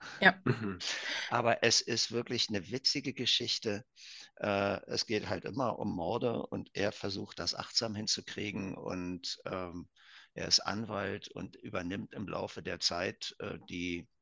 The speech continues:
Speaker 3: kriminellen Geschäfte seines Mandanten, weil er den umgebracht hat.
Speaker 1: Aus Versehen, nach
Speaker 3: Ja,
Speaker 1: allen
Speaker 3: aus,
Speaker 1: Regeln der
Speaker 3: aus Ver-,
Speaker 1: Achtsamkeit.
Speaker 3: aus Versehen, genau. Also nie
Speaker 1: Ja.
Speaker 3: absichtlich, nie bewusst.
Speaker 1: Also ich
Speaker 2: Das
Speaker 1: hab
Speaker 2: ist
Speaker 1: das ich hab das tatsächlich beim Autofahren als Hörbuch gehört.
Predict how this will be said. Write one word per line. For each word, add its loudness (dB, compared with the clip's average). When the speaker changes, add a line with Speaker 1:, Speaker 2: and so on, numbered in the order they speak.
Speaker 3:
kriminellen -2
Geschäfte -4
seines 0
Mandanten, -2
weil 0
er 0
den -2
umgebracht -4
hat. -4
Speaker 1:
Aus 12
Versehen, 12
nach 10
Speaker 3:
Ja, 12
Speaker 1:
allen -
Speaker 3:
aus, 12
Speaker 1:
Regeln 12
der 12
Speaker 3:
aus 12
Ver-, 10
Speaker 1:
Achtsamkeit. 10
Speaker 3:
aus 6
Versehen, 2
genau. 4
Also 0
nie 10
Speaker 1:
Ja. 8
Speaker 3:
absichtlich, 4
nie 0
bewusst. 2
Speaker 1:
Also 10
ich 12
Speaker 2:
Das 12
Speaker 1:
hab 12
Speaker 2:
ist 10
Speaker 1:
das 6
ich 10
hab 8
das 12
tatsächlich 12
beim 12
Autofahren 12
als 10
Hörbuch 10
gehört. 6